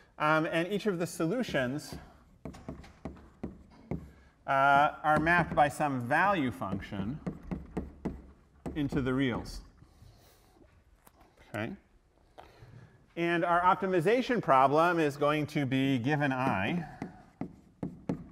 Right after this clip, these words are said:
uh, you want to find some solution, uh, S, element of the solution space of I, uh, that maximizes or minimizes,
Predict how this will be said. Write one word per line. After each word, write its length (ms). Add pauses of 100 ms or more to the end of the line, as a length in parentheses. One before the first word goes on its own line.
(680)
uh, 460
you 140
want 160
to 40
find 560
some 240
solution, 840 (400)
uh, 460 (100)
S, 480 (100)
element 540
of 340 (440)
the 80
solution 440
space 380
of 100
I, 480 (440)
uh, 520 (300)
that 200
maximizes 1000
or 180
minimizes, 920